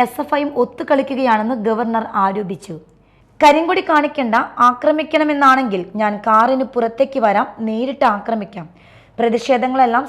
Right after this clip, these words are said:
സർക്കാരും വിദ്യാർത്ഥികളും നടത്തുന്ന നാടകമാണെന്നും ഗവർണർ ആരോപിച്ചു. ഇന്നലെ അത്താണിൽ നിന്ന്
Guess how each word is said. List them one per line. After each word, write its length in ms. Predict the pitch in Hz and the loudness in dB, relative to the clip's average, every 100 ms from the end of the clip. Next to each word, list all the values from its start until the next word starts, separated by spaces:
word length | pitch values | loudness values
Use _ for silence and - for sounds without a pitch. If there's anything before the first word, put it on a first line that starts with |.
| - | -2
സർക്കാരും 480 | 226 214 262 269 269 | -2 0 0 0 -2
വിദ്യാർത്ഥികളും 520 | 220 269 269 269 269 | -2 -2 -2 -4 -2
നടത്തുന്ന 360 | 262 262 254 254 240 | -2 -2 -2 -2 0
നാടകമാണെന്നും 800 | 214 220 262 277 247 240 208 226 - 208 | 2 2 0 -2 -2 -2 -4 -8 -4 -2
ഗവർണർ 380 | 208 202 220 226 196 190 | 0 -2 -6 -6 -6 -4
ആരോപിച്ചു. 500 | 190 208 170 - 160 _ _ _ _ _ - 233 | -2 -4 -6 -12 -16 _ _ _ _ _ -6 0
ഇന്നലെ 220 | 233 226 | 4 4
അത്താണിൽ 340 | 226 247 247 247 | 4 2 2 0
നിന്ന് 180 | 240 | 0